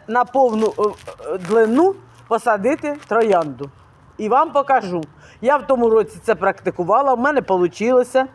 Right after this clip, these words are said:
І не раз получилося. Хочу ще.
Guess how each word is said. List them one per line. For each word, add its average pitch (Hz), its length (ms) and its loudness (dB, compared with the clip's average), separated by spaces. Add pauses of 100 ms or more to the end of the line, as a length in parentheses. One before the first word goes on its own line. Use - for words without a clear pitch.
(440)
І 247 100 2
не 240 180 4
раз 233 340 2
получилося. 262 760 2 (640)
Хочу 320 360 2 (220)
ще. 208 320 0